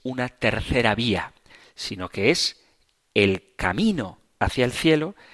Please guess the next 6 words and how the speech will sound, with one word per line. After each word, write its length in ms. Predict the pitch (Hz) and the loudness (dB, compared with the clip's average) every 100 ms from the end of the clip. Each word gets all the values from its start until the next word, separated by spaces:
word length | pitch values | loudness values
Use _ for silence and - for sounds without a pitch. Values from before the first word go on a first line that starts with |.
| - _ _ | -20 _ _
cuando 560 | - 107 104 98 101 104 | 0 4 4 2 -8 -10
no 400 | 107 127 135 131 | -8 -2 0 0
hemos 360 | 131 113 - | -2 -6 -6
completado 680 | - 101 95 98 - 131 120 | -6 -10 -8 -6 0 0 0
nuestra 320 | 101 - 95 | -8 -10 -10
purificación 800 | - 90 85 98 92 - 123 127 | -10 -12 -12 -10 -8 -2 -2 -4